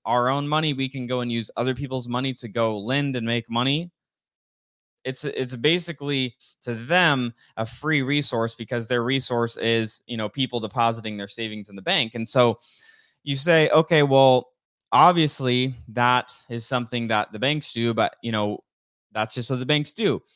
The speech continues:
Well, there's something that, you know, Pace and myself have been doing in our business, and we've been doing this for, you know, years now.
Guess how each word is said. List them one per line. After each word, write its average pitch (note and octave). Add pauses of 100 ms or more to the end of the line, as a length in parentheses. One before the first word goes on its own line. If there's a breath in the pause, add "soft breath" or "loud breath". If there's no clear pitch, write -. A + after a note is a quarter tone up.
(340 soft breath)
Well, C#3+ (200)
there's D#3+
something A#3
that, C#3+
you C3+
know, B2+
Pace D3+
and D#3
myself C3
have B2+
been A#2
doing B2
in A#2+
our A#2
business, A#2+
and E3+
we've A#3
been G#3+
doing F#3
this C#3
for, A#2+ (280)
you A#2
know, A2+
years D#3
now. F#2